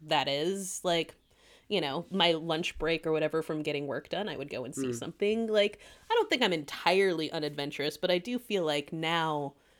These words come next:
Speaker 1: you know, I just don't feel like I, a-, and, like, if I had people with me, too, to be like, "Oh, we just went and saw this weird shit together," that'd be fun.
Speaker 2: Mm.
Speaker 1: But I don't know, something about the monotony of life now and whatnot means that I don't want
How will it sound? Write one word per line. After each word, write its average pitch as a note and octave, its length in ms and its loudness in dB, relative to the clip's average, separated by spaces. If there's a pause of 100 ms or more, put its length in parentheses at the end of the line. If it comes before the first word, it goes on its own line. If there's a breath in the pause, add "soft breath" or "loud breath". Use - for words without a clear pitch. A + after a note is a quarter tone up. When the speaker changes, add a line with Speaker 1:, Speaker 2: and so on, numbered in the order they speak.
(240 soft breath)
Speaker 1:
you F#3+ 140 -6
know, C3 140 -4
I D3 80 -4
just - 180 -8
don't D#3+ 220 -4
feel D3+ 180 -6
like C3+ 160 -4
I, C#3 300 -2
a-, - 180 -4
and, G#3 260 4
like, G#3 180 2
if A#3 100 -2
I A#3 40 0
had G3 180 2
people G3+ 340 -2
with E3 260 -4
me, D#3 160 -2
too, D#3 360 -2
to D3 100 -2
be D3 160 -4
like, C#3+ 180 -2
"Oh, C4 140 2
we F3 100 2
just G3 160 -6
went F3 140 -6
and E3 120 -4
saw E3 280 0
this D#3+ 240 -4 (320)
weird D3+ 240 -6
shit D4 180 -4
together," - 340 -10
that'd - 140 -6
be C#3 80 -8
fun. B2 260 -2
Speaker 2:
Mm. A2 200 0 (480 loud breath)
Speaker 1:
But E4+ 100 -2
I F#4+ 60 6
don't G#3 100 4
know, D#3+ 140 0
something C#4 340 0
about E3 400 4 (600 loud breath)
the G3 100 0
monotony D#3+ 640 -2
of D3+ 140 -2
life D3 340 -4
now D3 220 -2
and C#3+ 80 -4
whatnot C#3 420 -4
means D3 220 -4
that D3 80 -4
I D3 80 0
don't D3+ 240 -6 (380)
want D#3 540 -6